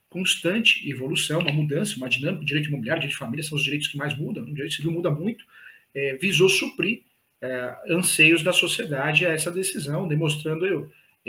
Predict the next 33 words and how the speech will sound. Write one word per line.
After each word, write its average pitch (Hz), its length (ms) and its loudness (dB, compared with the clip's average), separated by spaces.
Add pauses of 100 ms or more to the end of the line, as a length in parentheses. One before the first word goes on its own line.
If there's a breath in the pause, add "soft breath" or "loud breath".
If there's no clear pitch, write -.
(160)
celeridade 147 420 2
processual, 208 520 0
economia 147 380 -2
processual, 202 520 -2 (220 loud breath)
e - 60 2
aí 320 80 8
nós 240 160 6
tivemos, 233 460 6
né? - 100 -12 (240)
Nós 147 120 -2
tivemos 156 560 0 (280 loud breath)
o 147 120 0
resp, 151 580 2 (200)
que 151 100 -2
originou, 147 600 2 (720)
de 147 100 -2
certa 151 260 0
forma, 147 260 0
a - 20 2
jurisprudência, 156 640 0
que - 100 -8
é - 20 -2
o 214 60 0
resp 165 480 0
dezesseis 165 560 0
trinta 202 320 -6
e - 20 0
um, 156 160 0
oitocentos 156 340 -6
e - 20 -4
cinquenta - 260 -10
e 233 40 -10
nove, 180 280 0